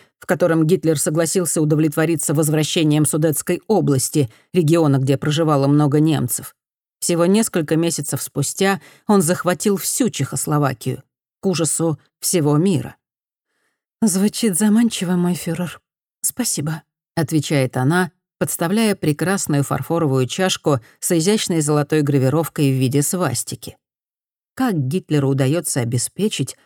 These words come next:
чтобы в ресторане байрейтского отеля "Голденер Анкер", где он остановился на время фестиваля, чай подавали в нацистском фарфоре, изготовленном на заказ?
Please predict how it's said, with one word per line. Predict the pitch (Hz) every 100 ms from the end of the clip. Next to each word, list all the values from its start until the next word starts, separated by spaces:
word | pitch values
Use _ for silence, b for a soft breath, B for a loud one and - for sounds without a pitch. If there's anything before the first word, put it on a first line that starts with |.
| b
чтобы | - 170 151
в |
ресторане | 143 147 147 143 175 160
байрейтского | 139 147 160 147 139 - 143 143
отеля | 156 139 170 175 160 147 B B
"Голденер | 151 151 160 143 143 135 -
Анкер", | 208 220 202 156 127 b _ -
где | 160
он | 151
остановился | 139 - 151 156 151 -
на | 143 139
время | 147 139
фестиваля, | 131 143 - 165 147 131 - - _ _
чай | - 233
подавали | - 143 143 175 170
в | 160
нацистском | 143 - 196 - 151 143
фарфоре, | - 135 - 185 190 -
изготовленном | 170 151 151 - 156 151 156 156 160
на | 165
заказ? | 170 190 - - -